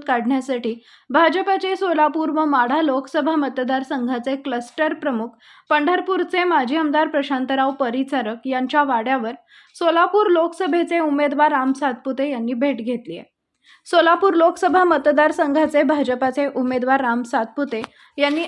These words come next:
आज पंढरपूर येथील श्री विठ्ठल रुक्मिणी मंदिरात जाऊन दर्शन घेतले. विठ्ठल रुक्मिणी मंदिरात दर्शन घेतल्यानंतर पहिल्यांदाच आल्यानंतर त्यांनी पत्रकारांशी संवाद साधला. त्यावेळी त्यांनी काँग्रेसच्या उमेदवार प्रणितीताई शिंदे यांच्यावर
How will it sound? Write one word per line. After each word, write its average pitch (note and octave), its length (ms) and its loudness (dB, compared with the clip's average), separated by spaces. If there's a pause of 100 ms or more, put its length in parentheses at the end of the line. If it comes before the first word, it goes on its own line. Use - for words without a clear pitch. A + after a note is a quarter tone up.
आज D#4 180 4
पंढरपूर D#4+ 720 0
येथील D#4 320 -2
श्री D#4+ 180 -4
विठ्ठल C#4+ 360 -2
रुक्मिणी C#4+ 420 -2
मंदिरात B3+ 480 -2
जाऊन B3 200 -2
दर्शन A3+ 440 -4
घेतले. A#3+ 300 -6 (600)
विठ्ठल A#3+ 320 -2
रुक्मिणी D4 380 -4
मंदिरात D#4 440 0
दर्शन D4 540 -2 (500)
घेतल्यानंतर D4 680 0
पहिल्यांदाच D#4 760 -2
आल्यानंतर C4+ 600 -2
त्यांनी C#4+ 300 -2
पत्रकारांशी C#4+ 840 -4
संवाद A#3 460 -4
साधला. A3+ 320 -6 (560)
त्यावेळी B3+ 260 -2
त्यांनी C#4 200 -2
काँग्रेसच्या C#4 580 -2
उमेदवार C#4 520 0
प्रणितीताई C#4 600 -2
शिंदे C#4+ 360 -2
यांच्यावर B3+ 440 -4